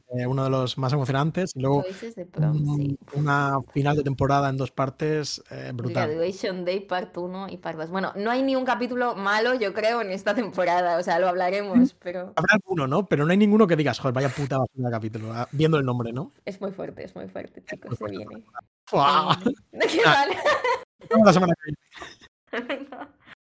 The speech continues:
Speaker 2: Joder, si no tuviese... Es que encima mi enero va a ser un absoluto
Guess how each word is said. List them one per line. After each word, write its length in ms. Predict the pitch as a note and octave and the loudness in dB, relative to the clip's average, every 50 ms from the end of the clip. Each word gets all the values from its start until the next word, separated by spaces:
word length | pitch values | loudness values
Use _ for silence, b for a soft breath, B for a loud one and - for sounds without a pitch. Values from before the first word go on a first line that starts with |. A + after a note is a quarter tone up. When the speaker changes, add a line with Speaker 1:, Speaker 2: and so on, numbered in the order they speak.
| _ _ | _ _
Speaker 2:
Joder, 280 | - C4+ B3+ A#3+ A3+ | -4 -2 -2 -2 -2
si 140 | A3+ A#3 A3+ | -4 -6 -6
no 100 | G#3+ A3 | -6 -4
tuviese... 320 | A3+ D#4+ D#4 D4+ E4 D#4 C#4 | -4 -4 -4 -4 -4 -4 -6
Es 100 | C4 C4 | -6 -6
que 80 | D#4+ | -8
encima 260 | D4+ C#4 D4+ D#4 E4 | -12 -12 -8 -8 -8
mi 160 | D#4 C4 G#3+ G3 | -8 -6 -8 -8
enero 300 | F#3 F#3+ G3 A3 B3+ C#4 | -8 -8 -6 -4 -2 -2
va 80 | C4+ | -2
a 40 | B3 | -4
ser 300 | - - A#3 C#4 - - _ | -6 -8 -8 -8 -8 -12 _
un 140 | - G#3 A3 | -12 -6 -6
absoluto 960 | A3+ A#3 A#3 - B3+ G#3 G#3 G#3+ G#3 B3+ B3+ A#3+ A3+ G#3+ G3+ F#3+ F3+ F3 B | -6 -6 -6 -8 -10 -8 -8 -8 -4 -2 -2 0 0 0 0 0 -2 -2 B